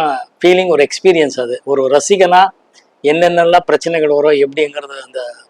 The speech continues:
படத்தை காமிச்சிருப்பாங்க. பியூட்டிஃபுல் சீன். Thank you. எப்படி கண்டுபிடிச்சீங்க இந்த சீன்ஸ்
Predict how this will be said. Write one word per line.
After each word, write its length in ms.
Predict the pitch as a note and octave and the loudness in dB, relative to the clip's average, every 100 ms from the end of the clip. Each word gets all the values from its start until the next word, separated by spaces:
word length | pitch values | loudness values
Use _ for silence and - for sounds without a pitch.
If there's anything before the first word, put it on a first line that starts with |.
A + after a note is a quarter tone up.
| - | -10
படத்தை 280 | C3+ - B2+ | -8 -6 -8
காமிச்சிருப்பாங்க. 540 | B2 A#2+ B2 - G#2+ D3+ G3 _ _ _ _ B2 | -12 -14 -16 -16 -18 -16 -18 _ _ _ _ -4
பியூட்டிஃபுல் 380 | D#3 F3+ F3+ A#2+ | 0 0 -4 -14
சீன். 160 | - _ _ _ _ - | -18 _ _ _ _ -20
Thank 160 | - - | -20 -20
you. 60 | - _ _ _ _ _ _ F#3 | -20 _ _ _ _ _ _ -4
எப்படி 180 | G#3 D4 | -2 0
கண்டுபிடிச்சீங்க 520 | A3 A3 G3+ - F#3 E3 | 2 2 0 -6 -6 0
இந்த 120 | D#3 - | 4 4
சீன்ஸ் 260 | - - | 4 0